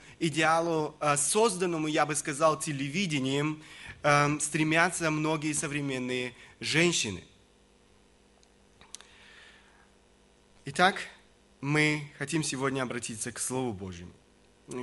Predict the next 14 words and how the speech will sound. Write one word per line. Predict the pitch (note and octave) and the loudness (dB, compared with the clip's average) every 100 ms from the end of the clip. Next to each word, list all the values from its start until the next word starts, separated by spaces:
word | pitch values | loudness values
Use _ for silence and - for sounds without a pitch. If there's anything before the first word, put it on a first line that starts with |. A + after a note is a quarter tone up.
| A#2+ | -8
Коротко | - A#3+ A3+ - C#3+ D#3 D#3+ - - _ | 0 2 2 0 2 2 -2 -14 -20 _
обратим | D#3 D#3 E3 F#3 A3 | -6 -4 -4 -4 -4
наше | F#3+ - | -2 -4
внимание, | D#3+ D#3 D3+ D#3+ G3 F3 C#3+ | -4 -4 -2 0 0 0 -4
посмотрим | C#3 C3+ D#3+ F3+ G3 D3+ D3+ D3+ - | -6 -8 -4 -2 -2 -2 0 -2 -4
на | C#3 D3+ D3 | -2 0 0
приоритеты | C#3+ D3 C#3+ C3+ F3+ G3 E3 | 0 0 2 0 -4 -4 -6
в | |
жизни | C3+ D#3+ C#3+ C#3+ | -4 -4 -2 -2
женщины. | D#3+ F3 D3 B2+ A2 | -2 -2 -2 -6 -6
Коротко | D3+ C3+ - | -6 -8 -6
я | C3 | -6
уже | A#2+ | -4
сказал, | A#2 C#3+ C3+ E3+ E3+ | -6 -8 2 4 2